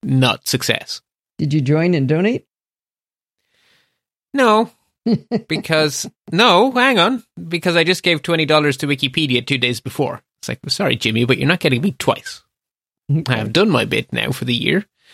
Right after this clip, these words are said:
Speaker 1: They get twenty euro, they get twenty dollars off me every year. And they, I get an email going, "It's been a year since you donated." And I go, "Oh, so it has. Here you go, have more." <laughs> Um,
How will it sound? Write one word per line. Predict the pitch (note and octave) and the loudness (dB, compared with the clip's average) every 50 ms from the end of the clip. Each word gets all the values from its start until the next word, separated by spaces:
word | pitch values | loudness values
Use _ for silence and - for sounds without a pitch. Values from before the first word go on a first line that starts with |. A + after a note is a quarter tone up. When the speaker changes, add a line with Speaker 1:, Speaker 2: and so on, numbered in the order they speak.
| - - - _ _ _ | -20 -20 -20 _ _ _
Speaker 1:
They | D3 D3 | 0 2
get | E3 D#3+ - | 2 0 0
twenty | - F3+ F3+ F3 | 0 2 2 4
euro, | D#3+ D#3 D3+ D3+ D3 C#3+ B2 | 4 6 6 6 4 2 2
they | C3+ C3+ C#3 | 0 0 0
get | C3 C#3 C3 | 0 -2 -2
twenty | - F#3 F3+ D#3 | 0 0 0 2
dollars | C3 C3+ C3+ C3+ B2+ A#2 | 2 4 4 2 2 0
off | B2+ B2 A#2+ A#2 | -2 -4 -4 -6
me | - A#2 A#2 | -6 -6 -6
every | - A2+ - - | -6 -6 -8 -10
year. | - - - - C3 C3 _ _ _ _ _ _ _ _ _ _ _ _ | -10 -10 -10 -12 -12 -16 _ _ _ _ _ _ _ _ _ _ _ _
And | - C3 C3 B2+ B2+ | -10 -8 -6 -4 -2
they, | - A#2 | 0 0
I | C#3+ D#3+ | 0 0
get | D#3+ G3 A3 A3+ | 2 2 2 2
an | A#3 A3+ A3+ | 2 2 2
email | B3+ C#4 B3 F#3 C#3 | 2 4 4 2 4
going, | B2 C3+ B2+ A#2+ B2 - _ _ _ _ | 4 2 2 2 0 -4 _ _ _ _
"It's | - - - - | -2 -2 -2 0
been | - - D4 D#4 | 0 0 2 2
a | C#4+ | 2
year | F#3+ C#3 F3+ C4 C#4+ C4+ | 2 2 2 2 2 2
since | - - - - - | 2 0 -4 -2 -2
you | E3+ D#3 | 0 0
donated." | F3+ G3 G#3+ E3+ C3 - A2+ A2+ | 0 2 2 2 2 2 0 -4
And | C3 | -4
I | B2 | -4
go, | B2+ A#2+ B2+ | -2 0 0
"Oh, | F3+ C4 D4+ | 2 2 0
so | D4+ - - G3+ G3+ | 0 -2 -2 0 2
it | F#3 A#2 | 2 2
has. | A2 A2 A#2+ A#2+ - | 2 0 0 -2 -2
Here | - D3+ | -2 -2
you | E3 C#3 | 0 0
go, | B2 C3 B2+ A#2 | 2 2 2 2
have | A2+ A2+ - - | 0 -2 -4 -6
more." | - C3 C3 - _ _ _ _ _ _ _ _ _ | -8 -8 -10 -12 _ _ _ _ _ _ _ _ _
<laughs> | D#3 C#3 C#3 _ - - - _ _ _ _ _ _ _ _ _ _ _ _ _ _ _ _ _ _ _ _ - | -6 -6 -6 _ -16 -16 -16 _ _ _ _ _ _ _ _ _ _ _ _ _ _ _ _ _ _ _ _ -12
Um, | D3+ C#3+ - - - - - - - - F#3+ C3 | -10 -8 -8 -8 -8 -10 -12 -12 -10 -10 -10 -10